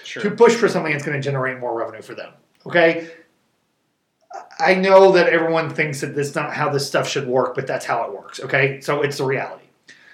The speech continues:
Speaker 1: Yeah.
Speaker 2: But what I think has changed recently, and we did talk about this on a podcast, was where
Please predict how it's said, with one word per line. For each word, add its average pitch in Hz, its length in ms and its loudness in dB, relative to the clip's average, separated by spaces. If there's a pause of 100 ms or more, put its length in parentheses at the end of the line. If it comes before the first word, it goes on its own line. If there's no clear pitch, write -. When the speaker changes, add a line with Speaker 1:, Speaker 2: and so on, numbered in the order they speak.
(260)
Speaker 1:
Yeah. - 120 -20
Speaker 2:
But 262 340 4 (1040)
what 131 340 4
I 247 200 2
think 240 200 -2
has 147 180 -4
changed - 800 -6 (180)
recently, 131 800 -6
and 147 240 -8
we 190 100 -2
did 254 240 -2
talk 135 240 2
about 123 200 0
this 123 140 -8
on 117 80 -14
a 107 40 -14
podcast, - 480 -12
was 113 120 -14
where 139 360 2